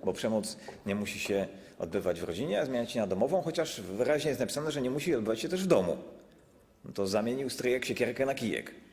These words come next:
Jedno i drugie jest tak samo nieadekwatne. W ogóle nie jestem przekonany, czy potrzebujemy osobnej ustawy o przemocy akurat w domu. Co za różnica, czy przemoc tu, czy tam, to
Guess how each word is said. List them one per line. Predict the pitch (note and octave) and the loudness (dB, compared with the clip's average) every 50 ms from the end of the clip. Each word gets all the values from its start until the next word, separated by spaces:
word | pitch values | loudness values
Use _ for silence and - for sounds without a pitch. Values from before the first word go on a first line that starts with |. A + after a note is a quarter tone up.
| - - | -16 -2
Jedno | G2 F2+ G2+ A#2+ B2 | 0 2 2 4 4
i | A#2+ A#2 | 2 2
drugie | A2 B2 B2+ | 2 2 2
jest | A#2 A2+ - | 0 0 0
tak | A#2+ - | -2 0
samo | - A2+ A2+ A#2 | 0 0 2 2
nieadekwatne. | A#2 A2+ A2+ G#2+ - - G#2+ F#2 - - D2+ - - - - - - - - - - - - - | 4 4 4 4 4 2 2 2 2 -2 -8 -12 -12 -14 -16 -18 -18 -18 -18 -20 -20 -20 -10 0
W | D3+ F#3+ | 2 4
ogóle | F3 E3 C#3+ | 4 6 4
nie | C3 | 4
jestem | A#2 A2+ A#2+ G#2+ | 2 2 0 -2
przekonany, | A#2 - A2+ A2+ A2 A2 A2 | -2 2 2 4 4 4 2
czy | - B2 | 2 0
potrzebujemy | G2+ G2+ - G#2+ A2 A2+ A2 A#2 A2+ | 0 0 2 4 4 6 6 6 4
osobnej | A2+ C3 A2+ G#2+ A2 G#2+ G#2 G#2+ G#2 G#2 G#2 - - - - | 4 4 2 4 2 2 2 2 2 0 -2 -6 -10 -10 -8
ustawy | F#2 - - - G#2+ G#2+ | -2 2 2 4 6 4
o | G2+ | 4
przemocy | G2 - A2 G#2 G#2 G2 - A2+ | 2 2 2 0 2 2 2 2
akurat | G#2 - B2 C3 C3 | 2 2 2 0 0
w | D3 | 2
domu. | E3+ G#3 D#3 C#3 A#2+ G2+ | 2 2 2 2 2 0
Co | - G#2+ | 0 2
za | G#2+ A#2+ | 2 2
różnica, | C3+ C#3+ D3+ E3 C#3+ - G#2+ | 2 2 0 0 2 2 2
czy | G2+ F#2+ | 2 0
przemoc | F2 - G#2+ G2+ G2+ G2 - - | -2 -2 -2 0 0 -2 -6 -6
tu, | - - A2 A2+ | -4 -4 -4 -2
czy | A2 G#2 F2 | -2 -2 0
tam, | - G2 G#2+ A2+ G#2+ | 2 2 0 0 -2
to | - G#2 F#2 | -4 -6 -6